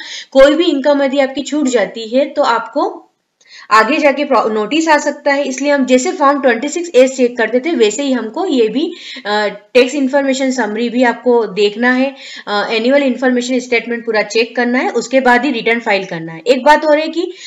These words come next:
अगर किसी ने return already file कर दिया क्योंकि ये late आया है,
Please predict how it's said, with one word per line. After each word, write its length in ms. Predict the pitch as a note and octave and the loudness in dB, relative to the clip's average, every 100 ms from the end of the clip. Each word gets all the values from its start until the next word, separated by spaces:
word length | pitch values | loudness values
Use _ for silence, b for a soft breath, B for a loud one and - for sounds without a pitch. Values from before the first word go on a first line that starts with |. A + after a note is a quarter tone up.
| B | B
अगर 220 | A#3+ D4 E4 | -2 0 0
किसी 200 | E4 D#4 | -2 -2
ने 100 | D#4 | -2
return 300 | C4 B3+ C4+ | 0 0 0
already 420 | A#3 A#3+ B3+ D#4+ | 0 0 0 2
file 240 | C4 B3+ | 2 4
कर 180 | B3+ A3 | 2 0
दिया 180 | G3 G#3+ | 0 -2
क्योंकि 200 | B3+ C#4+ | -2 -2
ये 180 | C#4+ C#4+ | 0 2
late 280 | C#4 D4+ | 2 2
आया 200 | D#4 C4+ | 2 4
है, 180 | C4+ C4 | 2 0